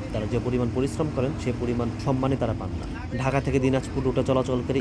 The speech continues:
এই নন এসি বাসগুলোর চালকের বেতন দুই হাজার বা এর আশপাশে হবে। এগুলো হচ্ছে আপ ডাউন হিসেবে, শুধুমাত্র ঢাকা থেকে দিনাজপুর গেলেও তাতে দুই হাজার পেয়ে যাবেন এমন না। ঢাকা থেকে একবার দিনাজপুর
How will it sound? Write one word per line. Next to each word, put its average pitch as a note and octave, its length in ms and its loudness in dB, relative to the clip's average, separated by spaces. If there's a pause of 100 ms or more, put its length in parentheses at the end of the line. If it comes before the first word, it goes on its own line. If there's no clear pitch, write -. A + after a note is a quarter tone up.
এই B2+ 100 0
নন A#2+ 160 4
এসি C3 180 0
বাসগুলোর A#2+ 440 0
চালকের B2 600 0
বেতন A2 220 0 (240)
দুই C3+ 200 6
হাজার B2 300 4
বা A#2+ 120 2
এর A#2 140 4
আশপাশে A#2+ 380 -4
হবে। A2 140 -2 (260)
এগুলো C3+ 260 4
হচ্ছে C#3+ 200 -2 (180)
আপ C3+ 160 2
ডাউন C#3+ 220 4
হিসেবে, A2 260 0 (440)
শুধুমাত্র C3 280 2 (100)
ঢাকা B2+ 180 0
থেকে C3 180 4
দিনাজপুর C3 420 0
গেলেও B2+ 200 4 (100)
তাতে A#2 220 -2
দুই B2+ 140 2
হাজার B2 200 0
পেয়ে C3 140 2
যাবেন A2+ 180 -2 (260)
এমন B2 140 0 (100)
না। - 60 -12 (640)
ঢাকা B2 220 0
থেকে C3 160 2
একবার B2 200 2
দিনাজপুর B2+ 380 2